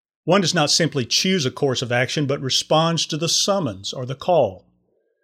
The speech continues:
The person is free to use the will to respond to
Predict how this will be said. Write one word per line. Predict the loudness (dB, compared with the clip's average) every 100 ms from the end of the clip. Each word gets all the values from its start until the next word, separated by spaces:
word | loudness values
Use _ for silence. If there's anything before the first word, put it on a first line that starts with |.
| _ -6
The | -4
person | 2 2 4
is | 0 -2
free | -2 -2 -2
to | -4
use | -2 -4 0
the | 0
will | 2 2 0
to | -2
respond | -4 -2 0 2 2 2 -2
to | -2 -2 -2 -4